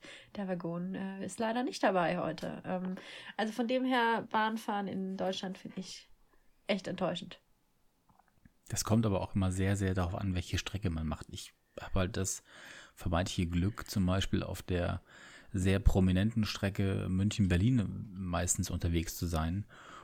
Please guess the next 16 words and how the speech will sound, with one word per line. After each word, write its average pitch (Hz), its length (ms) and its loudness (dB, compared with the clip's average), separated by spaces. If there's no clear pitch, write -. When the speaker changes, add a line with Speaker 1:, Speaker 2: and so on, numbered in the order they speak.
Speaker 2:
Und 92 260 2
zum 98 160 2
einen 101 480 2
mit 98 260 0
einer, 90 360 0
mit 90 180 -2
einer 85 240 -2
extrem 92 400 2
schnellen 104 400 4
Verbindung, 113 720 6
ähm, 101 400 0
dann 98 160 2
meistens 95 400 -2
fahren 98 320 0
zu 101 100 0
können. 95 400 2